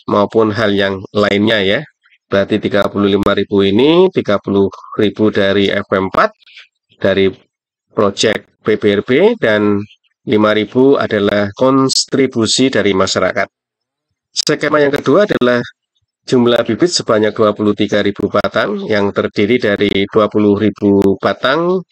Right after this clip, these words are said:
dari proyek, ya, F M empat, dan kurang lebih sekitar tiga puluh tiga, kami ulangi, sekitar tiga ribu berasal dari masyarakat atau pelaksana P B R B.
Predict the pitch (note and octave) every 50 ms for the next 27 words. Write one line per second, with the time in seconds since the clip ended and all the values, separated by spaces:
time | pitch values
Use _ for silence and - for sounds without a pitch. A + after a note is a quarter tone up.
0 | - - _ - - A2 G#2 G3+ G3+ - - G#2+ - - D3 D#3 F#3 - - -
1 | G2 - - D#3+ - - G#2 - G#2 G2+ G#2 - F3 G3+ - _ _ - - _
2 | _ _ - A#2 A2+ A2+ A2+ A#2 A2+ A#2+ A#2+ A2+ A2+ A2+ A#2 - - E3 E3+ -
3 | C#3 - A#2 G#2+ - G#2 G#2 G2+ - - C#3 - - A#2+ A2 A2 A2 G#2+ - A#2+
4 | A2 G#2 G#2 G#2 G#2 G#2 - - B2 - - A#2+ A#2 - _ _ _ _ _ _
5 | _ _ _ - - _ - - A2 G#2 G#2 G#2 G#2 G#2 G#2 G#2 G#2+ - A2+ G#2+
6 | G#2 G#2 C#3 F3+ G3 - - A#2+ A2+ G#2+ - G#2+ G2+ G2+ - G#2+ - G#2+ G2+ G2+
7 | - _ _ - - - - C3+ F3 F3 - B2+ C3+ D#3 - A2+ G#2+ G2 G2 -
8 | A2 G#2 G2+ - A2 G2 G2 G2+ G2+ G2 G2 - - - A2 G2+ - A#2+ G#2+ G#2+
9 | - - B2 G#2 - - _ _ _ - - G#2+ - A2 A2 G#2 - G#2+ G2 F#2+
10 | - - - G2 F#2+ G2+ G2+ G#2+ A2 G#2+ - _ _ - B2 A2+ - A#2 G#2 F#2+
11 | G2 G2 - - G2+